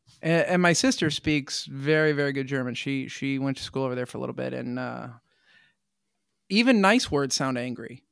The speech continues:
Um, but, uh, you know, I've noticed when I've been doing Duolingo for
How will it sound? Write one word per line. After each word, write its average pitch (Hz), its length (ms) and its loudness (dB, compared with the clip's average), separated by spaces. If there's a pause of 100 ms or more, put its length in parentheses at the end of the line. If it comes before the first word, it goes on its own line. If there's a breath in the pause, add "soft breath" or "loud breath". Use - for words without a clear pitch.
(240)
Um, 151 540 2
but, 151 400 4 (220)
uh, - 460 -16 (300)
you 175 160 0
know, 180 100 4
I've 170 220 4
noticed 190 400 4
when 160 140 2
I've 156 120 2
been 151 280 2 (380)
doing 151 300 2
Duolingo 151 540 0
for 139 540 -2